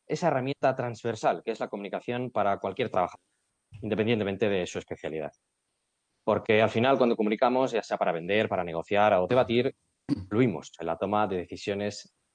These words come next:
y en la persona que recibe nuestro mensaje. La cuestión es si somos realmente conscientes de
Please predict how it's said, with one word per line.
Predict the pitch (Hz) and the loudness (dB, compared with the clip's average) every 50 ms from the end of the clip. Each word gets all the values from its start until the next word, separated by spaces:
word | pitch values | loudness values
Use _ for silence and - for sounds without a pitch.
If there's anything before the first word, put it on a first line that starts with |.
| _ _ _ _ - | _ _ _ _ -2
y | 117 | 2
en | 110 | 2
la | 107 104 | 4 4
persona | - 107 - - 127 104 82 73 | 2 2 2 2 2 2 0 -4
que | - | -8
recibe | 80 80 - 92 85 | -10 -10 -8 -8 -8
nuestro | 85 76 - - | -8 -10 -12 -16
mensaje. | 73 71 - - _ _ _ _ _ _ - | -18 -18 -20 -20 _ _ _ _ _ _ -8
La | 104 - | -6 -6
cuestión | 110 - - - 147 143 | -6 -4 -2 0 2 4
es | 156 160 156 - - _ | 4 2 2 -2 -10 _
si | - - 107 | -8 -8 -2
somos | - 120 117 123 123 | 0 2 4 4 4
realmente | 120 104 104 104 107 104 - | 4 4 4 2 0 -2 -2
conscientes | - 95 87 - - 127 131 123 - 90 82 | -4 -6 -6 -2 0 0 0 2 0 -2 -2
de | 90 85 85 | -2 -4 -6